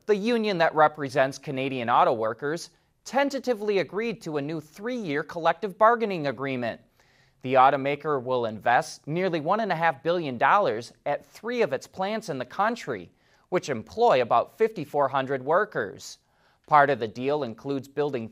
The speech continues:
five electric vehicles at its Oakville, Ontario plant, the first of which will roll down the assembly line in twenty twenty-five, while production of the fifth model kicks off in twenty twenty-eight. That plant currently builds the Lincoln Nautilus and Ford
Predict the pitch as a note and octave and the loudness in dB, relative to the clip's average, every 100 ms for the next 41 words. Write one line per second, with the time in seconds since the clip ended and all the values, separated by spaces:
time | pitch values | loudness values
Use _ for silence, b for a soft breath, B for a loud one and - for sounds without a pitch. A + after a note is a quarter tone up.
0 | - F#3 G#3+ D#3+ B2+ F3 - C3 G#2+ A2 | 0 4 4 4 2 0 -2 -12 -6 -6
1 | G#2+ C#3 C#3+ - D3 C#3 C3+ - F3 E3+ | -4 -4 -6 -4 -2 -2 -4 0 2 2
2 | - F3 E3+ D3 C3 A2+ E3 A3+ G3 A2 | 0 0 2 4 2 -2 0 2 2 0
3 | - - A#2+ F#2+ - _ _ _ - D3 | -2 -4 -4 -6 -14 _ _ _ 0 0
4 | - G#3+ G#3+ D#3+ A2+ C3 - A#2+ A2 C#3+ | 4 4 4 0 0 -2 -2 -6 2 2
5 | B2+ C3+ C3+ A#2+ A2+ - D3 C#3+ D3+ C3 | 4 4 2 -2 -6 0 0 0 -2 -2
6 | C#3 A#2+ - D3+ C#3 A#2+ C3+ A#2+ - F3 | -2 -6 -10 -10 -10 -10 -12 -12 -2 4
7 | G3+ B2 C#3+ b b b b G3 G3 G3+ | 4 4 0 b b b b 4 4 6
8 | A3 A3+ G#3 E3+ C3 A#2 - C#4 C#4+ C#3 | 6 6 0 0 0 -2 0 -2 0 2
9 | A#2 C3 D3 - F#3 - A3+ G3 - C#3+ | 4 4 0 -4 -4 0 2 2 -2 -8
10 | - D3 C#3 C#3 - C3 C3 F#3 G#3 C#3+ | -8 -8 -8 -8 -10 -8 -6 -2 0 0
11 | - - _ _ _ _ _ C3 C3+ - | -6 -20 _ _ _ _ _ 4 4 0
12 | D3 C#3+ - D3 D3+ C#3 B2 C3 C#3+ D#3 | -4 -4 -8 -6 -6 -6 -4 0 0 -2
13 | - A#2 C#3+ C3+ A2 G#2+ G#2 A#2+ D3 E3+ | -6 -4 -4 -6 -4 0 2 2 -2 -6
14 | - C3 A#2+ D3+ D3 A2+ | -10 -10 -8 0 0 0